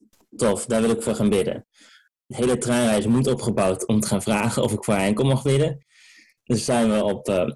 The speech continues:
het station en waar mijn school zit. En vraag ik, "Hey, eh,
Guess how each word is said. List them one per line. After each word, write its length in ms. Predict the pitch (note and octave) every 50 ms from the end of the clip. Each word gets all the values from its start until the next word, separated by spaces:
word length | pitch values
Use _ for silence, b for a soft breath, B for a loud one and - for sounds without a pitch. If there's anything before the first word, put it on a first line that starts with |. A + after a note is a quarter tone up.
| - _ _ - - G2
het 120 | G2 -
station 500 | - - A2 G#2 - A2 G2+ G2 F#2+ F#2+ -
en 140 | F#2 G2 F#2
waar 100 | F#2 F2+
mijn 120 | F2+ F#2
school 280 | - - - A2+ A2+ A2
zit. 340 | A2+ A2+ G#2+ G#2 - - - _ _ _
En 180 | _ - A#2 G#2+
vraag 260 | G#2 B2 G#2+ G2+ G2
ik, 80 | G#2 G#2
"Hey, 340 | B2+ B2 A2+ F#2+ - - - _ _ _ _ _ _
eh, 280 | - G#2+ F#2+ F2+ F2